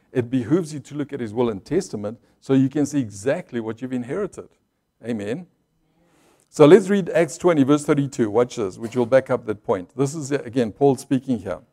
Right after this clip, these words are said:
And he says now, "And now I commend you to God, placing you in his protective, loving care.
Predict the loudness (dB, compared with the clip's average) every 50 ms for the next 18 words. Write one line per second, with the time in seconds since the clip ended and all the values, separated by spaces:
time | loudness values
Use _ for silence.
0 | _ _ _ _ _ _ _ _ _ _ _ _ _ _ _ _ _ _ _ _
1 | _ _ _ _ _ _ _ _ _ _ _ -4 0 2 4 4 6 6 6 6
2 | 6 6 4 4 6 6 4 2 0 -8 _ _ -20 -20 _ _ _ _ _ -20
3 | -20 _ _ _ _ _ _ _ _ _ _ _ _ _ _ _ _ _ _ _
4 | 2 4 6 6 8 8 10 10 10 10 10 8 4 -4 -12 _ _ _ 2 2
5 | 2 2 0 -2 0 2 4 6 6 6 6 4 2 -2 -2 -2 -2 -2 -4 -6
6 | _ _ _ _ -4 0 6 8 8 8 8 4 0 -6 -14 _ _ _ _ _
7 | _ _ _ _ _ _ _ _ _ 6 8 8 8 8 6 0 -4 -4 -2 2
8 | 4 4 4 4 2 2 2 2 2 2 0 -6 -16 _ _ -8 -8 -8 2 2
9 | 2 2 2 0 0 0 0 0 -4 -12 _ _ -6 0 2 2 4 4 2 0
10 | 0 -2 -4 -4 -4 -4 -4